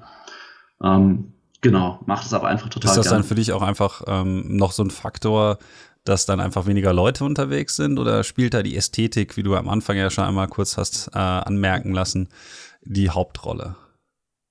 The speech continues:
Speaker 1: Äh, eher die Ästhetik, muss ich sagen. Ähm, ich find, also, auch wenn ich's auf vielen Bildern nicht so schaffe, mag ich's eigentlich total gerne, wenn alles so ein relativ einfach, in Anführungszeichen, wirkt. Also aufgeräumt,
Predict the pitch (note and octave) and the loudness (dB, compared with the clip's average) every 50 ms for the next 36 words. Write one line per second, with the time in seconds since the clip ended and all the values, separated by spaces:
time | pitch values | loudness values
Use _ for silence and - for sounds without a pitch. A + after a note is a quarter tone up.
0 | _ _ _ _ _ _ _ _ _ _ _ _ _ _ _ _ _ - - F2+ | _ _ _ _ _ _ _ _ _ _ _ _ _ _ _ _ _ -10 -8 -6
1 | D#2+ A#1+ - - - - - - A#2+ C3+ C3+ B2+ C#3 - A#2 A#2 - - - A2+ | -6 -8 -10 -12 -18 -10 0 4 4 6 6 4 2 0 -2 -2 -4 -2 0 0
2 | A2 A2+ A2 - - - G2+ - G#2 - - G2+ G2 G2+ G2 G2 - - - _ | 0 0 -2 -6 -6 -8 -8 -8 -8 -8 -6 -4 -4 -4 -4 -6 -6 -10 -18 _
3 | _ _ - - G2 G#2 G2+ G2+ G#2+ G#2 G#2+ G#2+ - - - - - - - - | _ _ -8 -4 -2 0 2 4 4 6 4 4 2 0 -4 -10 -14 -10 -6 -4
4 | - - - - B2+ B2+ B2 B2 - - - B2+ B2 B2 B2+ - - - - - | -4 -4 -2 2 2 2 2 0 -6 -6 0 2 4 4 4 4 2 -2 -10 -18
5 | - - - - - _ _ _ _ _ _ _ _ _ _ _ _ _ _ _ | -20 -20 -20 -20 -20 _ _ _ _ _ _ _ _ _ _ _ _ _ _ _
6 | _ - A2+ A#2+ B2+ B2+ D3 C#3+ C3+ - B2+ A2+ A#2+ - - - C#3+ D3 D3 C#3+ | _ 0 2 2 4 6 6 4 4 4 2 0 0 0 4 4 6 6 6 4
7 | C3 C#3+ C#3 C3+ C3 C3 C3 B2 - B2 B2 A#2+ - - G#2+ B2 B2+ C3+ B2+ B2 | 4 4 4 4 4 2 2 0 -2 -4 -4 -4 -2 0 0 0 0 2 0 2
8 | A2+ G#2+ A#2+ A#2+ B2 - - - - A#2+ A#2+ - - B2+ C3 A2 G#2 - G2+ G#2+ | 2 0 -2 -4 -6 -6 -4 -2 0 0 0 0 0 2 2 2 2 4 4 4
9 | A#2 A2+ A2+ A2 G#2+ G#2+ G#2 G#2+ G#2+ - A2+ G#2+ G#2 G2 G#2+ - _ - - - | 4 6 4 4 2 2 0 -2 -2 0 2 2 0 0 -2 -10 _ -18 -12 -12
10 | - - - - - - F#2 G2+ A#2 B2+ A#2 A2+ - A#2+ - - - G2 A2+ C3 | -12 -10 -10 -8 -4 -2 0 4 4 4 6 6 4 2 2 2 2 4 4 4
11 | C3 - - F#2+ - - - - _ _ _ _ - - G#2 F#2+ G#2 - A2 G#2+ | 4 2 0 -2 -2 -4 -14 -18 _ _ _ _ -6 -2 0 0 2 4 4 2
12 | G#2 - - G2 F2+ E2 - - F#2+ F#2 A2 G2+ F#2+ F2+ - - - - - F#2+ | 2 2 0 0 0 2 2 0 0 2 2 2 2 0 -2 -8 -12 -4 -2 0
13 | F#2+ - A2 G#2 G2 F2+ G#2 - G2+ G#2 A#2 A#2+ - - G#2 - F#2+ G2 G2 G#2 | 2 4 6 4 4 4 2 2 2 4 4 2 2 0 -2 0 0 2 4 4
14 | G#2 G2+ G#2 G#2 G2+ G2+ - - | 4 4 2 0 -2 -4 -8 -14